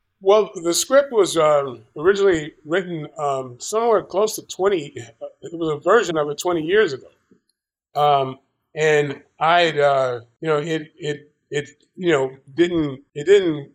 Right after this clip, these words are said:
uh, it wa-, it, it, it got passed on, but I believed in it, and I, and I then would do rewrites on it. And so I'd been rewriting the thing,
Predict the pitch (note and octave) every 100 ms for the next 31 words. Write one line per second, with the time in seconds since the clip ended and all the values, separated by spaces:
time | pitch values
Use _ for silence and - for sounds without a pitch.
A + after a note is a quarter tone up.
0 | - D#3 C#3 B2+ A#2+ B2 _ D#3 D#3+ F#3
1 | E3 D3+ D3+ E3 D3+ - D#3+ - D3+ D#3
2 | F3+ - G3 G3+ G3+ - A2+ F2+ - _
3 | - F3+ D#3 D#3 D#3+ F#3 A3 E3+ B2 B2
4 | - D3 C#3+ C#3+ D3 C#3 D3 D3+ C3+ C3+
5 | C#3+ C3 B2+ C#3+ C#3 C3 - _ _ _
6 | C#3+ C#3+ C#3 _ _ C3+ C3 C3 F3 D3+
7 | C#3+ G3 F3 C#3+ A#2+ - A2 - _ _
8 | - C3 C3 D3+ C#3 C3+ - C#3+ E3+ F3
9 | - D3+ D#3 D3 D3 E3 C#3+ C#3+ F3 D#3+
10 | C#3 B2+ - B2 A2+ A2